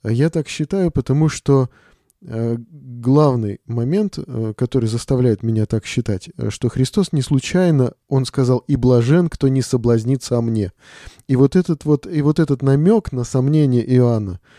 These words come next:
ведь он не случайно здесь, потому что, э, все остальное, что сказал Иисус,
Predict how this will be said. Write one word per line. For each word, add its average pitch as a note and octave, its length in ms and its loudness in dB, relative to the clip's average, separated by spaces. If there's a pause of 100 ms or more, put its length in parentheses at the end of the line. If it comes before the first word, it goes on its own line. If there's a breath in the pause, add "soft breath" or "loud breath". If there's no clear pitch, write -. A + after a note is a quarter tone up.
(380 soft breath)
ведь A2+ 200 -6
он E3 100 2
не D3 100 0
случайно C3+ 580 0
здесь, F#2+ 320 -8
потому C3+ 300 2
что, C3 240 0 (480 soft breath)
э, A#2+ 140 -8
все D#3+ 240 0
остальное, F3 480 0
что D3 200 0
сказал A#2 580 0
Иисус, A2+ 640 -2